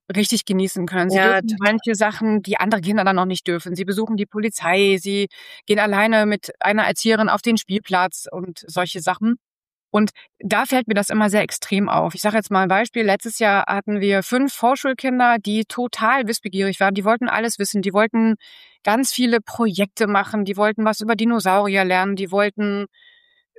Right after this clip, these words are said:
Speaker 1: ganz viele hier so Arbeitsblätter haben und schon die Buchstaben schreiben und üben. Und meine Kollegin, die kam gar nicht nach mit, mit Zetteln vorbereiten,
Speaker 2: <laughs>
Speaker 1: weil die Kinder wirklich so, ja,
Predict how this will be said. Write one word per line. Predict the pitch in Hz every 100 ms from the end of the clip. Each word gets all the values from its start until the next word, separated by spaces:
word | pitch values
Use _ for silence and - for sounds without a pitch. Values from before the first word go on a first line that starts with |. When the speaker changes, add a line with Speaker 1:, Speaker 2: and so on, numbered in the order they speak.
| -
Speaker 1:
ganz | 214 240 -
viele | 254 220 214 208 - - -
hier | 196 214
so | 196
Arbeitsblätter | - 220 226 - - 202 214 196 196
haben | 202 190 196
und | 175 208
schon | 220 226
die | 214
Buchstaben | 220 233 - 190 185 190
schreiben | 196 - 196 202 202 190
und | 180 196 180 _ _ _ _
üben. | 240 254 233 220 202
Und | 190 196 190 - - - -
meine | 196
Kollegin, | 208 214 262 262
die | 202
kam | - 196
gar | 175
nicht | 208 214
nach | 196 196 240
mit, | 202 185
mit | - 190
Zetteln | - 226 254 196 190 190 170
vorbereiten, | - 214 202 202 190 202 330 302 - _
Speaker 2:
<laughs> | - - -
Speaker 1:
weil | 202
die | 208
Kinder | 226 226 208
wirklich | 208 220 196
so, | 220 226 220 214 -
ja, | 175 196 185